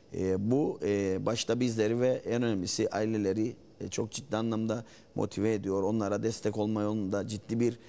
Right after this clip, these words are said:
yenilik ve projeleri hayata geçirme noktasında ayakta kalmalarını sağlıyor. Bu son derece önemlidir. O yüzden, e, Voleybol Federasyon Başkanı ve yönetimi buradan kutluyorum.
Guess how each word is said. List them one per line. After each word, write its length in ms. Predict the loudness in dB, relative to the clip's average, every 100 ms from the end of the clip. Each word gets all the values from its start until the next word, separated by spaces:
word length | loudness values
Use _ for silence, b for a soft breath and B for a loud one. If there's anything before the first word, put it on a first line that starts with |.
| B B
yenilik 680 | 0 2 2 2 0 0 2
ve 220 | 2 2 0
projeleri 520 | 0 2 2 2 2
hayata 280 | 2 2 0
geçirme 420 | -2 -2 -2 0 -2 -2
noktasında 760 | -2 0 0 0 0 0 0
ayakta 440 | 0 0 -2 -2 0
kalmalarını 680 | 0 2 2 2 0 -2
sağlıyor. 500 | 0 0 -2 -6 -10 -14 B B -12
Bu 60 | -4
son 260 | 0 0
derece 280 | 0 -2 -2
önemlidir. 600 | -4 -2 -4 -2 -2 -4 B B B B
O 140 | 0 2
yüzden, 380 | 2 0 0 0
e, 380 | 0 2 0 -4 -8 -6
Voleybol 380 | 0 2 2 0
Federasyon 720 | 0 2 0 0 -2 -2 -2
Başkanı 460 | -2 -2 -2 0 0
ve 40 |
yönetimi 480 | 0 0 -2 -4 -2
buradan 260 | -2 -4 -4
kutluyorum. 540 | -6 0 0 0